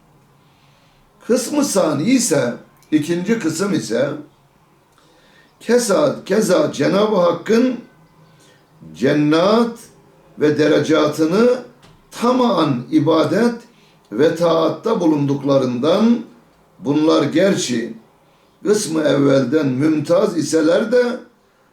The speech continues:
bunların da ibadeti garazlı ve ivazlı olduğundan indallah o kadar makbul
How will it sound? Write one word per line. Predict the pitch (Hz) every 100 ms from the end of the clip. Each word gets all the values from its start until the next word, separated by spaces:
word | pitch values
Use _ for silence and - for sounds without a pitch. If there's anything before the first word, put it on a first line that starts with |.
| _ _ _
bunların | 98 143 156 160 175 233 214
da | 165 131 -
ibadeti | 139 139 143 139 139 185 233 240 - -
garazlı | 127 139 156 156 - 117 165 226 247 - - _ _ _ _ 95
ve | 139 160
ivazlı | 156 143 147 151 - 185
olduğundan | 254 175 131 139 120 117 151 202 220 - - _ _
indallah | 240 262 214 160 143 139 123 -
o | 214 226
kadar | 165 139 135
makbul | 135 185 185 - 240